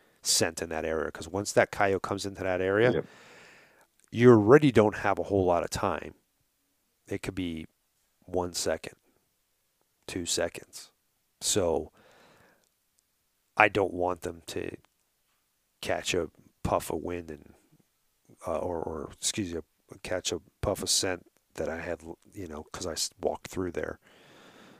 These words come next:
Speaker 1: Um,
Speaker 2: Yeah.
Speaker 1: anyway, so what I typically do is just, I'll look from the shot,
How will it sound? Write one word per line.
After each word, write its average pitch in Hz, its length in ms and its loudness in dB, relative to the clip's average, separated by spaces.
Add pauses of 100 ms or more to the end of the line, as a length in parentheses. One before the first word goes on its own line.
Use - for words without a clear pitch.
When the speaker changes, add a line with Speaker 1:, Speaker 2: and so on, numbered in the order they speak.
(200)
Speaker 1:
Um, 82 440 0
Speaker 2:
Yeah. - 240 0 (1500)
Speaker 1:
anyway, 78 340 -2
so 107 460 4 (420)
what 101 280 2
I 107 300 6 (260)
typically 92 480 -2
do 85 300 -4
is 78 140 -6
just, - 440 -6
I'll 82 180 -4
look 87 200 -4
from 104 120 -2
the 90 80 -8
shot, 95 300 2